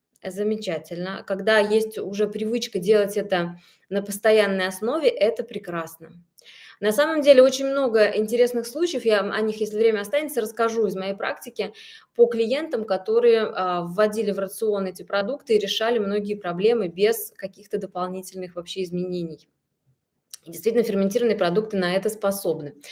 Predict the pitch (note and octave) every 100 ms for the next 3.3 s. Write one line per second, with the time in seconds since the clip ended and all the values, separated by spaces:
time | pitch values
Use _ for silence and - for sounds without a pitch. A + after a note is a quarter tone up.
0 | - - - - G#3+ B3 E4 D4+ A#3 A#3+
1 | B3 C4 B3+ A#3 A3 C#4+ E4+ - A#3 G#3+
2 | G#3 G#3 G3+ G3 G3 B3+ C#4+ A3+ A3 A3+
3 | A#3 B3 -